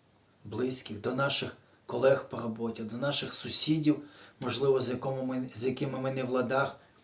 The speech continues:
і сказати: «Подивись на нас»? Чи хватить сміливості? І якщо дійсно живе в мені Христос, то я тоді ж світло для світу, правда? Тоді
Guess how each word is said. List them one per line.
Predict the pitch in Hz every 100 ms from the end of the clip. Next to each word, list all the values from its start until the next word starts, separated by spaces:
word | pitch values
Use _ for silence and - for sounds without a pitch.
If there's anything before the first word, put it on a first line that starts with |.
| - - - _
і | -
сказати: | - 117 117 113 -
«Подивись | 120 113 110 - -
на |
нас»? | 101 95 - - - _ _ _ _ _ _ _ _ _ _ _ _ _ _ _ _ _ _ _ _ _ _ _ _ _ _ _ _ _ _ _ _ _
Чи | - 151
хватить | - 165 123 123
сміливості? | - 131 135 104 90 - - - _ _ _ _ _ _ _ _ _ _ _
І | 131
якщо | 131 -
дійсно | 143 170 156 151
живе | 131 143
в | 151
мені | 135 139 135
Христос, | - 131 - - 151 151 - - _ _ _ _ _ _ _ _
то | - 135
я | 127
тоді | 120 127 120
ж | - -
світло | 185 202 151
для | 120 113
світу, | 110 - 107 101 - -
правда? | - 123 107 95 _ _ _ _ _ _ _ _ _ _ _ _ _ _ _ _ _ _ _ _
Тоді | - 113 127 139 127